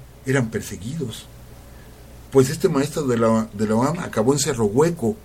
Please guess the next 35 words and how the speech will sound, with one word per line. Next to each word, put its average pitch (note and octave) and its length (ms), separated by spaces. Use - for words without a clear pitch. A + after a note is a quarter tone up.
ahí A2 140
en C3+ 100
el C3+ 100
penal C3 300
de C3 100
Chiapas, D3 420
por A2+ 160
hacer C3 220
un C3+ 80
mural. B2+ 280
Pero F3 260
vamos A3+ 320
todavía G#3+ 320
más G#3 240
lejos. G3 480
Este E3+ 200
mural G3 420
tuvo G3 160
muchas F3+ 340
fotografías, D3+ 800
es D#3 120
lo G3+ 100
que D3 140
se C3+ 120
conserva D3+ 440
hasta C#3 160
ahora, D#3 320
las B2 180
fotografías, A2 840
y B2+ 100
vemos C#3 300
la C3+ 80
belleza C3 400
del B2 100
mural. C3+ 380